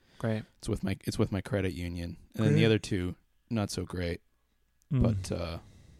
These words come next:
Speaker 2: the
Speaker 1: Well
Speaker 2: ones on, the one's at a zero percent introductory rate for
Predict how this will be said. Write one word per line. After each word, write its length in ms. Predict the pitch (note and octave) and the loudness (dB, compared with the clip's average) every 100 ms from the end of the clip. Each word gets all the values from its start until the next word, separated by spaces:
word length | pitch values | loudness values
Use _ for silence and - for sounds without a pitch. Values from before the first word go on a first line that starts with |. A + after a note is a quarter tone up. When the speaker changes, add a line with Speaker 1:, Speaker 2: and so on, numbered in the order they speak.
| - _ _ _ _ _ _ _ _ _ _ _ _ _ - - - | -20 _ _ _ _ _ _ _ _ _ _ _ _ _ -18 -8 2
Speaker 2:
the 80 | A2 | 6
Speaker 1:
Well 100 | B2+ | 8
Speaker 2:
ones 300 | C3 C3 A#2 | 8 6 6
on, 180 | G#2+ A#2+ | 4 4
the 160 | A2+ | 4
one's 260 | B2+ D#3 C3 | 8 8 8
at 100 | A#2 | 8
a 140 | G#2+ | 8
zero 340 | G#2 A2+ A#2 A2+ | 6 6 8 8
percent 400 | A#2 - A2+ A2 | 6 2 2 2
introductory 640 | G#2 G2+ A2+ - G2 F#2 | 0 0 0 0 -2 0
rate 280 | F#2 F2+ F2+ _ _ | 2 0 -2 _ _
for 440 | - - F2+ F2+ | -10 -2 0 0